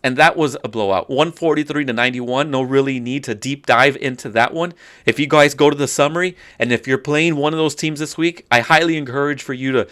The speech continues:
study up and get the best matchup that you can get, because Austin Whitebeards was able to score some heavy points,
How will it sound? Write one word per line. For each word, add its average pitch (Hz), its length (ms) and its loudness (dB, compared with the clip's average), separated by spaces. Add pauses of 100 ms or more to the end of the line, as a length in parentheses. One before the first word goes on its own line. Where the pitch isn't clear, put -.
(220)
study 156 480 2
up 151 160 6
and 113 260 -2
get 147 160 -4
the 127 100 -4
best 139 540 2 (380)
matchup 123 600 2 (440)
that - 260 -2
you 139 80 -2
can 151 200 -10
get, 131 260 2
because 110 340 -4
Austin 135 360 0
Whitebeards 139 500 0 (240)
was 127 160 0
able 131 220 0
to 127 80 -2
score 151 340 2
some 156 140 -4
heavy 139 240 -2
points, 160 400 -6